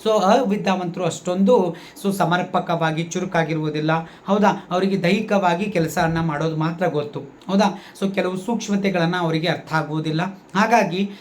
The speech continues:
so, ಇಲ್ಲಿ ಏನಾಗ್ತಾ ಇದೆ ಅಂದ್ರೆ, ಈ ಶ್ರಮದ ಒಂದು ಕೌಶಲ್ಯ ಅವಿದ್ಯಾವಂತರಿಗಿಂತಲೂ ವಿದ್ಯಾವಂತರಿಂದ ಸ್ವಲ್ಪ ಭಾಳಷ್ಟು ನಾವು ಏನು ತಗೋಬೋದು ಅಂದ್ರೆ ಫಲಪ್ರದಾಯನ ಪಡೆದುಕೊಳ್ಬೋದು ಅಂತ. ಹಾಗಾಗಿ ಪರಿಣಾಮವಾಗಿ ವಿದ್ಯಾವಂತ,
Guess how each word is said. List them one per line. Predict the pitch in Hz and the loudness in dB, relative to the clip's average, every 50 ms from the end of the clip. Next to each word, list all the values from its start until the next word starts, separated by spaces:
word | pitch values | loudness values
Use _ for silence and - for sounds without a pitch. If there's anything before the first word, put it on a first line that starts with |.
| - - - | -18 -6 0
so, | 196 | 0
ಇಲ್ಲಿ | 190 185 185 180 | 0 2 2 0
ಏನಾಗ್ತಾ | 175 170 165 170 - 165 | 0 0 -2 -2 0 0
ಇದೆ | 165 165 | 2 2
ಅಂದ್ರೆ, | 165 160 170 196 196 170 160 160 - - - 208 | 2 0 2 2 2 2 0 -2 -8 -10 -4 -2
ಈ | 202 | -2
ಶ್ರಮದ | 196 - 180 170 190 202 202 | -2 0 -2 0 2 2 2
ಒಂದು | 214 202 196 190 - | 2 2 0 0 0
ಕೌಶಲ್ಯ | - 156 151 151 - - 185 180 175 165 165 156 - - - - | -2 -2 -4 -4 -4 -4 -2 0 2 2 2 0 -2 -10 -4 2
ಅವಿದ್ಯಾವಂತರಿಗಿಂತಲೂ | 196 220 226 202 202 - - 196 190 180 175 170 160 170 175 165 156 165 175 170 170 190 180 170 | 2 2 2 2 -2 0 2 2 2 2 2 0 -2 -2 -2 -2 -2 -4 -4 -2 -2 -2 -2 0
ವಿದ್ಯಾವಂತರಿಂದ | 160 156 - - 175 170 170 160 160 156 160 151 151 151 165 175 175 175 190 175 - - - - - - - | -2 -4 -2 -2 0 0 0 -2 -2 -4 -4 -6 -4 -4 -4 -2 2 2 2 2 0 -4 -12 -20 -20 -10 -4
ಸ್ವಲ್ಪ | - 170 165 165 180 | -4 -4 0 0 0
ಭಾಳಷ್ಟು | 170 170 151 156 160 165 165 - 180 | 0 0 0 0 0 -2 -2 -4 -4
ನಾವು | 165 160 156 147 | -2 -2 -2 -2
ಏನು | 151 151 151 | -2 -2 -2
ತಗೋಬೋದು | 151 - 151 139 143 143 151 151 147 147 | -2 -4 -4 -4 -4 -2 -2 -2 -2 -4
ಅಂದ್ರೆ | 143 147 151 180 180 | -6 -4 -4 -4 -4
ಫಲಪ್ರದಾಯನ | 165 - 147 143 143 139 147 139 135 143 139 139 139 135 143 156 156 156 | -2 -4 -4 -6 -4 -6 -8 -8 -6 -6 -6 -6 -6 -4 -4 -4 -4 -4
ಪಡೆದುಕೊಳ್ಬೋದು | - 156 143 147 147 147 147 - - 147 143 135 131 139 139 139 131 135 | -4 -4 -2 -2 -2 -4 -6 -8 -8 -6 -6 -6 -4 -6 -6 -6 -6 -6
ಅಂತ. | 131 120 - - | -8 -8 -8 -10
ಹಾಗಾಗಿ | 123 117 - - - 156 156 156 147 143 131 131 131 - - - - - - - - - | -14 -14 -16 -16 -8 -6 -6 -4 -4 -6 -8 -10 -14 -16 -20 -20 -20 -20 -20 -20 -4 2
ಪರಿಣಾಮವಾಗಿ | 214 196 190 196 233 240 254 262 233 214 185 165 165 185 185 | 4 4 6 6 4 2 2 2 4 4 2 2 0 -2 -2
ವಿದ್ಯಾವಂತ, | 165 165 160 - 202 208 196 190 175 165 - | -2 -4 0 0 0 2 2 0 -2 -2 0